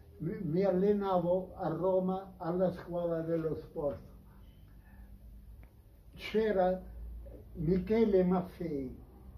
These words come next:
campione mondiale di sciabola, me-, medaglia d'oro a tre Olimpiadi. Ha vinto tre medaglie d'oro. Era tornato il gior-, allievo del maestro mio,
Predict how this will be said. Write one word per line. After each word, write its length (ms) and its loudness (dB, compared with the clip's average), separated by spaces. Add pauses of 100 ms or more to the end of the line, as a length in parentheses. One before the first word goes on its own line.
(100)
campione 720 2
mondiale 1080 2 (320)
di 120 0
sciabola, 920 2
me-, 220 4 (360)
medaglia 640 4
d'oro 600 4
a 120 -2
tre 460 6
Olimpiadi. 960 0 (680)
Ha 100 -8
vinto 500 -6
tre 220 4
medaglie 580 -2
d'oro. 360 -4 (600)
Era 320 6
tornato 920 0 (320)
il 200 0
gior-, 360 4
allievo 520 4
del 220 2
maestro 600 -4
mio, 360 -6